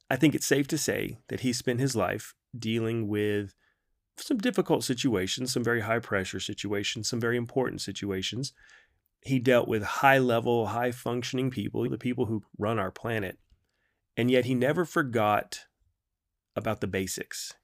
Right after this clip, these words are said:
He never let himself forget that no matter how high functioning a person is, no matter how important they are, eating, sleeping, drinking water, things like that matter. And I think that's a really important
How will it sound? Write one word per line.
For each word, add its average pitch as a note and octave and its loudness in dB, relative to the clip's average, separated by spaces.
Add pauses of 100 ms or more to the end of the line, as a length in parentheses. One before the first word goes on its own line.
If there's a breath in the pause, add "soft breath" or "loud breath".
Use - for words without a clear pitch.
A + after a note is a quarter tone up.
(120)
He A#2+ -2
never C3 2
let C3 4
himself A#2+ -2
forget G#2+ -4 (140)
that G2+ -2 (120)
no B2 -2
matter A#2 2
how D3+ 4
high D#3 4
functioning G#2+ 0
a G2 -4
person G2 -4
is, G#2+ -4
no A2+ -2
matter G#2+ -2
how B2 0
important A#2 0
they F#2 -4
are, F#2+ -6 (320)
eating, E3 4 (100)
sleeping, C#3 2 (140)
drinking C#3+ 2
water, A2 0
things A#2+ 0
like G#2+ -2
that G2 -4
matter. - -10 (600)
And A2 -4
I A2 -4
think B2+ 0
that's A2 2
a A2 -6
really C3 2
important A#2+ -4